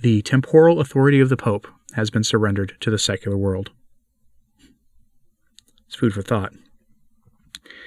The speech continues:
The coming visions that I will cover for you will cover the mystery of iniquity and what John Bosco thought about that, what that actually meant. So stay tuned.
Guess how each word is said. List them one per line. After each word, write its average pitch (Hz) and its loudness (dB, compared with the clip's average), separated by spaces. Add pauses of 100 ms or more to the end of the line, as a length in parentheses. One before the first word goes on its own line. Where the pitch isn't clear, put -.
(1700)
The 143 2
coming 143 4
visions 127 6
that 123 6
I 123 6
will 117 6
cover 120 2
for - 0
you 113 6
will 110 2
cover 110 0
the 107 4
mystery 107 2
of 101 -2
iniquity 101 -4 (2500)
and 127 4
what - 0
John 117 0
Bosco 104 0
thought 107 0
about 104 -2 (120)
that, 101 -4 (100)
what 104 -10
that 110 -4
actually 107 -4
meant. 95 -6 (400)
So - -14
stay 113 0
tuned. 101 -2